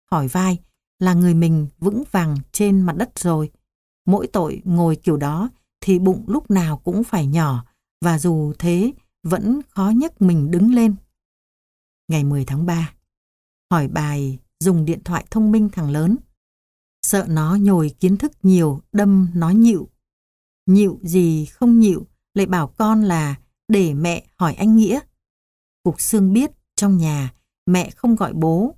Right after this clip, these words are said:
là anh, nhưng người Việt liền ông thường cũng là liền anh tỉnh bơ. Cục Mỡ không biết, cười sằng sặc trên giường trong phòng mình, át cả tiếng nhạc Bách. Rồi réo rắt,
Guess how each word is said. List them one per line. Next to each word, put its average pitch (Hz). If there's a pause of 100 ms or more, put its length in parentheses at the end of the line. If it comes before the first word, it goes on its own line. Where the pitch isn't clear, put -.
(140)
là 165
anh, 220 (420)
nhưng 196
người 165
Việt 151
liền 156
ông 196 (180)
thường 147
cũng 175
là 160
liền 139
anh 202 (220)
tỉnh 151
bơ. 190 (720)
Cục -
Mỡ 170
không 247
biết, 285 (380)
cười 170
sằng 151
sặc 165 (120)
trên 196
giường 160 (120)
trong 185
phòng 143
mình, 139 (420)
át 277
cả 147 (100)
tiếng 170
nhạc 220 (100)
Bách. 277 (880)
Rồi 147
réo 185
rắt, 285